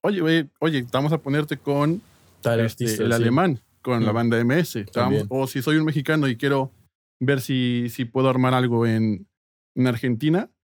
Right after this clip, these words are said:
Speaker 1: oye, güey, ármate algo con Woz, ¿no? Digo, Woz es independiente, pero, por ejemplo, ¿no? O sea,
Speaker 2: Nacional,
Speaker 1: como ese
Speaker 2: ¿no?
Speaker 1: tipo de cositas, ajá. Está como súper chido. Y la facilidad por,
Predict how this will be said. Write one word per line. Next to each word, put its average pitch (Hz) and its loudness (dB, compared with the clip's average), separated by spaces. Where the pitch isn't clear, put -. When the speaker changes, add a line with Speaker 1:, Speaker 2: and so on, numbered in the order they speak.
Speaker 1:
oye, 151 2
güey, 147 4
ármate 147 0
algo 143 -2
con 117 0
Woz, 135 -2
¿no? 120 -2
Digo, 139 0
Woz 127 -2
es 123 0
independiente, 127 -2
pero, 92 -8
por 101 -4
ejemplo, 98 -4
¿no? 113 -2
O 123 -2
sea, 131 0
Speaker 2:
Nacional, 123 2
Speaker 1:
como 139 2
ese 139 -2
Speaker 2:
¿no? 131 -2
Speaker 1:
tipo 156 -2
de 147 -2
cositas, 135 -10
ajá. 120 -6
Está 120 -2
como 127 2
súper 117 -4
chido. 127 -4
Y 147 2
la 143 2
facilidad 151 0
por, 165 -2